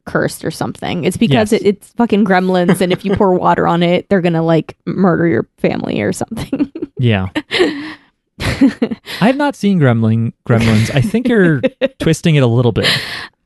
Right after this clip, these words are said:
Speaker 1: I don't think they murder a
Speaker 2: They don't
Speaker 1: family.
Speaker 2: immediately just
Speaker 1: But,
Speaker 2: murder your
Speaker 1: but they're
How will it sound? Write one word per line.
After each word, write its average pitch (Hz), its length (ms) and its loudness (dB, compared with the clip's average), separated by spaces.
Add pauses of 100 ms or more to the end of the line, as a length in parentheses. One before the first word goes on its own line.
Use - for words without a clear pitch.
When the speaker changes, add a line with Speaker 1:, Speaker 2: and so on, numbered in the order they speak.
(100)
Speaker 1:
I 277 140 2
don't 381 100 2
think 427 140 -2
they 415 120 2
murder 185 480 2
a 165 40 -2
Speaker 2:
They 160 120 2
don't 208 180 4
Speaker 1:
family. 180 160 4
Speaker 2:
immediately 160 440 4
just 123 160 -2
Speaker 1:
But, 247 80 2
Speaker 2:
murder 117 300 2
your 101 140 4
Speaker 1:
but 101 160 -4
they're 285 80 2